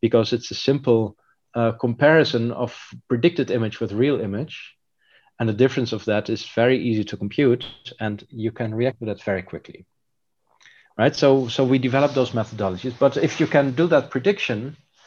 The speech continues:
then you can also use that prediction to compute what your optimal actions are.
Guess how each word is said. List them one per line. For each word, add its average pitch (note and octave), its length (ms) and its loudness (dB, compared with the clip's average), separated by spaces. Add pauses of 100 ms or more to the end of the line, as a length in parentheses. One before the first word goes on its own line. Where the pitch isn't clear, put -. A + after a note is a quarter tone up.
(440)
then C#3+ 240 6
you D3 60 4
can C#3 180 2
also C#3+ 640 6
use C#3 340 4
that C3 200 2
prediction A2+ 720 -6
to C3+ 420 0 (180)
compute E3 540 2
what C#3 140 -2
your C#3 100 0
optimal C3 400 0
actions A#2 360 -4
are. F2+ 300 -6